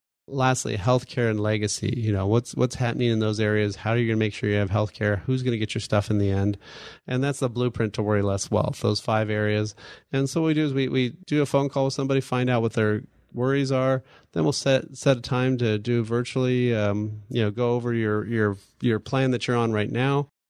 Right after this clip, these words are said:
and then give you the pointers of what should you change, and then it's up to you at that point if you wanna work with us or not. So, again, if that's something that sounds interesting to you,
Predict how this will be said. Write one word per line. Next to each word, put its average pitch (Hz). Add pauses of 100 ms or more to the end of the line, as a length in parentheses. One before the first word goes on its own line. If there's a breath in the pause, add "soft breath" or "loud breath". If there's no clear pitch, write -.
(140)
and 156
then 151
give 139
you 139
the 127
pointers 131
of 104
what 110
should 123
you 110
change, 113
and 120
then 120
it's 123
up 110
to -
you 104
at 98
that 104
point -
if -
you 113
wanna 107
work 107
with 104
us 107
or 110
not. 101
So, 127 (360 loud breath)
again, 143
if 113
that's 151
something 151
that 131
sounds 131
interesting 127
to 120
you, 156